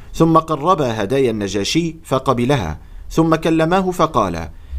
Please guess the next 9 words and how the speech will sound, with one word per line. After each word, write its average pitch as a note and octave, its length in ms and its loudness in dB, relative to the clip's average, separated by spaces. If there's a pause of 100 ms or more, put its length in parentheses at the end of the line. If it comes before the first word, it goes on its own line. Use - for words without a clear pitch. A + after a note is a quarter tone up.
(140)
"أيها F3+ 320 4
الملك، D#3 680 -2 (380)
إنه F#3 380 4
قدم D#3+ 360 0
إلى A2+ 280 2
بلادك C#3+ 480 2
منا C3+ 360 2
غلمان C3 640 2
سفهاء، B2 580 0